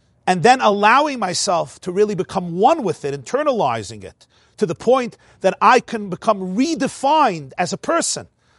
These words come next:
So my very identity now becomes a channel, and that growth is infinite because infinity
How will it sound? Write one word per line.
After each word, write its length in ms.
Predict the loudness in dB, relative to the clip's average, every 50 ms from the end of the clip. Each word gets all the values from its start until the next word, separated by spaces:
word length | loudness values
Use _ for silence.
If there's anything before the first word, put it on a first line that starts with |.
| _ _
So 160 | _ -2 2 2
my 140 | 4 2
very 240 | 4 2 2 4 4
identity 680 | 4 2 2 0 -2 -2 -2 -4 -6 -6 -6 -6 -6 -2
now 160 | 0 0 0
becomes 380 | -2 -4 -6 -8 -8 -8 -8 -12
a 40 |
channel, 400 | -12 -10 -8 -6 -6 -4 -6 -6 -4
and 140 | -4 -2 0
that 180 | 0 0 -2 -2
growth 400 | 0 4 4 4 4 2 -2 -6
is 120 | -6 -6
infinite 480 | -6 -8 -8 -8 -8 -6 -6 -4 -6 -6
because 300 | -8 -6 -6 -6 -6 -6
infinity 680 | -8 -8 -6 -6 -2 -2 -2 -2 -2 -6 -10 -12 -12